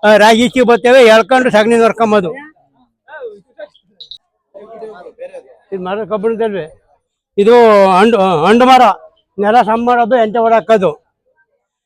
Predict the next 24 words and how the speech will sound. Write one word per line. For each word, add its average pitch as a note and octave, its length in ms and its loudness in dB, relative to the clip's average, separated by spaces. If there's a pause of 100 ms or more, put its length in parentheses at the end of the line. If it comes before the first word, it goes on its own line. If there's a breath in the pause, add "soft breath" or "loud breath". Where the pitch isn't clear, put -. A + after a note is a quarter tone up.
(200)
ಇದು A#3 140 0
ನಾಲ್ಕು A3 400 2
ಇತ್ತು B3 380 -2
ಮುಗ್ಗುರಿಗೆ G#3+ 500 -4 (220)
ಬ-, F#3+ 200 -6 (100)
ಒಳಗೆ A3+ 360 -2
ಅದು A3+ 140 -4
ಬೀಳು, A3 340 0 (1300)
ಇದು A3+ 240 2 (180)
ಮೆಣಸಿನ್ಕಾಯಿ, G#3+ 540 -2 (260 soft breath)
ಆ, G#3+ 100 0
ಮೆ-, G3 220 0
ಮೆಣಸಿನ್ಕಾಯಿ A#3+ 600 2 (440)
ಸೊಪ್ಪು A3 280 0 (100)
ಚೆಲ್ಲೋದು A#3 380 0
ಕೈಯಲ್ವೇ, A#3+ 520 2 (1080)
ಇದು A3 220 0
ರಾಗಿ A3+ 300 0
ಚೆಲ್ದಾಗ A#3+ 420 0
ಹೊಡಿಯೋಕೆ A#3 420 2
ಅಲ್ವೇ, A3+ 300 2 (800)
ಆ, F#3 60 -6 (160)
ಹನ್ನೆರಡಲ್ಲಿಂದು, A#3+ 680 2 (1000)
ಇದು, A3+ 200 4